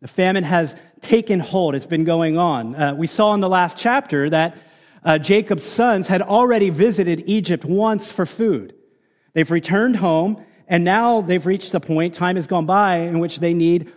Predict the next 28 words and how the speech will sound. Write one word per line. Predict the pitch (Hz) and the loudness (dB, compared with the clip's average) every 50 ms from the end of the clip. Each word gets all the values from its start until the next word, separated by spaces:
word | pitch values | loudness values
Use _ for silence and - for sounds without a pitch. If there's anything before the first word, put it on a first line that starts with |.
| _ - | _ -2
more | 151 160 165 185 185 175 | 0 2 2 2 0 -2
food. | - - 220 220 175 120 104 - - _ _ _ _ _ _ _ _ _ | -2 -2 0 0 0 0 -4 -10 -18 _ _ _ _ _ _ _ _ _
So | - - - 185 | -6 -2 0 2
they're | 170 226 294 285 | 2 2 2 2
feeling | - - - - 262 269 277 262 233 202 185 | 0 -6 -6 -2 0 2 2 2 2 2 2
the | 175 165 | 2 0
effects | 147 - - - 208 202 190 165 - - - | -2 -4 -6 -4 -2 -2 -2 -2 -4 -10 -10
of | - - 156 131 | -8 -6 -6 -4
this | 143 135 - - | -4 -6 -8 -6
famine. | - 156 147 131 120 110 98 - _ _ _ _ _ _ _ _ _ _ _ _ _ _ _ _ | -6 -4 -4 -2 -4 -6 -10 -14 _ _ _ _ _ _ _ _ _ _ _ _ _ _ _ _
You | - 151 147 | -4 -2 0
know, | 147 151 151 151 147 160 - - 170 - - | 0 0 -2 -4 -8 -10 -12 -12 -12 -12 -12
it's | 160 - | -12 -6
hard | - 269 294 311 254 - | -2 0 0 0 0 0
for | - 226 | 0 0
us | 202 196 190 - - | 2 2 0 -2 -4
to | - 180 | -4 -2
relate | 165 156 147 147 147 147 143 147 | 0 0 0 0 -2 -2 -4 -6
to | - 110 | -10 -12
this | 98 98 90 - - | -10 -12 -14 -16 -14
because | - - 147 - - 156 143 139 - - - _ _ _ _ _ _ _ _ _ _ | -10 -10 -6 -4 -2 0 0 -2 -4 -8 -18 _ _ _ _ _ _ _ _ _ _
we | - 156 208 240 240 | -6 -2 0 0 2
don't, | 254 240 226 214 196 - - - | 4 4 2 2 0 -2 -6 -6
we, | 180 180 214 196 | -4 -2 -2 -2
we've | 185 220 196 220 | -2 -2 0 0
never | 220 196 202 | 0 0 0
experienced | 185 170 160 - - - - - - 202 196 190 180 165 156 147 131 - - - - _ - | -2 -4 -6 -6 -8 -12 -10 -6 -2 0 2 2 2 2 0 -2 -4 -8 -12 -20 -16 _ -2
famine | 180 165 160 160 151 127 113 104 101 107 117 | 0 2 2 2 0 -2 -4 -6 -10 -12 -16